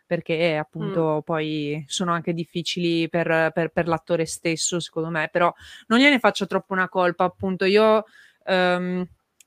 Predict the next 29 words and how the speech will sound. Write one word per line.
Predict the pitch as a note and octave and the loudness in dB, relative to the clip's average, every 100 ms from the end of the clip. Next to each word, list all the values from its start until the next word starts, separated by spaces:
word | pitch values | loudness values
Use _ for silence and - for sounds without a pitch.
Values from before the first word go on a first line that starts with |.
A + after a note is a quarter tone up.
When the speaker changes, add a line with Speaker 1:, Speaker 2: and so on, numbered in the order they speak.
| - | -6
Speaker 1:
mi | G3 G3 | -4 2
chiedevo | G3+ F#3 F#3+ G3+ G3 | 4 6 4 4 2
già, | D#3 F#3 F3+ G3 F#3+ - _ _ | 2 2 2 0 -2 -8 _ _
ehm, | - F3+ F3 E3+ | -8 -4 -2 -4
infatti, | F#3 E3+ F#3 F3+ _ G3 G3 G3 | -6 -6 -4 -4 _ -4 -2 -2
così | - E3 F#3 F3+ | -4 -6 -4 -2
poi | F3+ F#3 | -2 -2
iniziamo | F3 E3+ F#3 F3+ | -2 -4 -4 -4
un | F3 | -6
pochino | F3+ F#3+ | -4 -2
a | F#3+ | -2
concludere, | G3+ F#3 - F#3+ G3 G#3 G#3+ G#3+ - - - - | -4 -6 -4 0 4 6 4 2 -6 -20 -20 -4
ehm, | F#3 F#3 F3 | 2 2 0
come | - G3+ G3+ G#3 G#3+ G#3+ A3 _ _ _ _ | 4 6 6 6 4 4 0 _ _ _ _
pensano | G3+ G3 F#3+ G#3 F#3 | 2 2 4 0 2
in | |
effetti | F#3 F#3+ F3+ | 0 -2 -2
di | F#3+ | 2
andare | F#3 F3 F3+ | 2 4 4
avanti, | E3+ D#3 D#3+ - E3+ D#3+ | 4 0 -4 -4 -4 -4
perché | F3 E3+ | -4 -4
appunto | F3+ F#3+ F3 F3 | -4 -4 -6 -2
io | F#3 | 0
vorrei | F#3+ F3+ G#3 | 0 2 0
vedere | F#3+ F#3 F#3 F3+ | 0 -2 -2 -2
come | F3+ F3+ | -6 -8
s-, | - _ _ _ _ - | -10 _ _ _ _ -10
si | F#3+ | -6
evolvono | F3 F3+ F3+ F3 F#3 F3+ F3 | -4 -2 -2 -2 -2 -2 -2